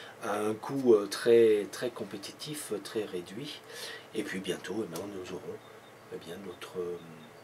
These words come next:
notre académie en ligne, euh, ce qui va être, euh,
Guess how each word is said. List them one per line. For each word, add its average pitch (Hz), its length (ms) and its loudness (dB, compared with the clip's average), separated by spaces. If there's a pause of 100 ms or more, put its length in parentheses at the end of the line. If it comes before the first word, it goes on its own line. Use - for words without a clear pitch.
(380)
notre 92 220 -8
académie 87 500 -8
en 78 100 -8
ligne, 101 440 -12 (540)
euh, - 40 -12 (200)
ce - 200 -8
qui - 160 -12
va 214 360 -6 (340)
être, - 360 -10
euh, 92 140 -4